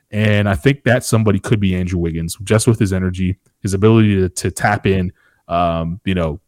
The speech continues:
offensive rebounds. It doesn't have to be him taking over the game, but it could be hustle points and, you know, getting second chance opportunities for the Warriors. I think him being aggressive offensively will change the entire offense, because it now allows Steph,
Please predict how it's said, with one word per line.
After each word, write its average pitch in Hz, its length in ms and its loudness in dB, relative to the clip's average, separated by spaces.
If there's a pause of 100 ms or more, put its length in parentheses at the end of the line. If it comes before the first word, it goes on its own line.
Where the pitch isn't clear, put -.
(160)
offensive 98 460 -2
rebounds. 107 560 6
It 110 100 -6
doesn't 170 180 2
have 190 160 0
to - 80 0
be 127 160 4
him 113 260 2
taking 101 280 -2
over 95 260 2
the 82 100 -8
game, 90 400 -8
but 95 120 -4
it 95 80 -6
could 107 140 0
be 107 100 2
hustle 101 300 -2
points 78 420 -8
and, 82 140 -8 (340)
you 90 80 -6
know, 80 160 -4
getting 95 240 -4
second 98 440 -2 (200)
chance 95 320 -2
opportunities 85 720 -4 (340)
for 110 360 4
the 101 80 0
Warriors. 80 580 -4
I 101 80 -4
think 113 380 -2 (340)
him 165 260 6
being 170 180 4
aggressive 117 400 2
offensively 113 640 2
will 98 160 2
change 110 460 -2
the 95 80 -2
entire 87 380 -4
offense, 90 400 -4
because 104 220 -2
it 95 100 -4
now 117 420 0
allows 98 420 -2
Steph, - 360 -2